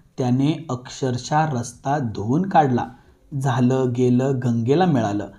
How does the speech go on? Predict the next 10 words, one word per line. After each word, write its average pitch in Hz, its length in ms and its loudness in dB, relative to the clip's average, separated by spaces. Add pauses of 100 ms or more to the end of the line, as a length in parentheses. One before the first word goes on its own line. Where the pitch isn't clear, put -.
(160)
सॉरी 135 400 2
बोलला. 107 420 2 (400)
तो, 151 580 4 (460)
ती, 175 480 0 (240)
मी, 156 540 4 (300)
आम्ही 156 580 4 (220)
आणि 180 280 6
झेंडेवाली 147 680 4
ती 214 160 -2
गोडुली 143 600 4